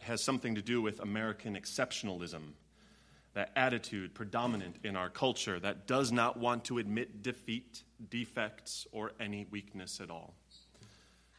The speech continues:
It's an attitude that we see run rampant on the national stage. Whether we want to talk about race or not, it remains a very real part of our everyday existence.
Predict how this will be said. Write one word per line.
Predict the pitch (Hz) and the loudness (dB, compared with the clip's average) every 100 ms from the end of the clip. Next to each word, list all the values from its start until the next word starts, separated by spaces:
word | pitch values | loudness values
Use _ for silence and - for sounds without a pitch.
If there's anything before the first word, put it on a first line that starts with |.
| _ | _
It's | - | -12
an | - - | -6 0
attitude | 113 104 - 104 | 0 0 -2 -4
that | 101 92 | -2 -4
we | |
see | 95 - 104 | -6 -6 -6
run | 92 98 87 | -4 -4 -4
rampant | 104 107 90 82 - - _ | -4 -4 -6 -12 -14 -18 _
on | 92 | -14
the | 87 | -8
national | 98 95 - 85 | -6 -4 -4 -6
stage. | - - 107 82 - - - _ _ _ - - - - - - - - | -6 -4 -4 -6 -8 -10 -12 _ _ _ -20 -20 -20 -20 -20 -20 -20 4
Whether | 131 147 | 8 10
we | 147 | 10
want | 147 170 | 10 10
to | - | 6
talk | - 175 156 | 6 6 8
about | 139 139 | 6 6
race | 131 156 151 | 8 6 6
or | 131 | 4
not, | 139 147 120 | 6 8 6
it | 131 | 4
remains | 131 127 139 131 | 0 2 2 2
a | 135 110 | -2 -2
very | 135 139 127 | 2 2 2
real | 104 113 131 131 120 | 0 2 4 4 0
part | - 143 104 90 | -2 0 0 -2
of | 98 101 | -6 -4
our | 101 | -2
everyday | 110 101 95 98 90 101 | -4 -4 -6 -6 -6 -6
existence. | 90 98 101 - 80 76 - - | -6 -4 -4 -6 -10 -8 -10 -10